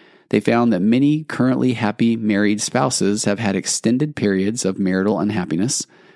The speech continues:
often for quite serious reasons, including alcoholism, infidelity, verbal abuse, emotional neglect, depression, illness, and work reversals.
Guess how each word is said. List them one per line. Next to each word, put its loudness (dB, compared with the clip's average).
often 2
for -2
quite 0
serious 0
reasons, -2
including 2
alcoholism, 0
infidelity, -2
verbal 0
abuse, -2
emotional 0
neglect, -2
depression, 0
illness, 0
and 0
work -2
reversals. -4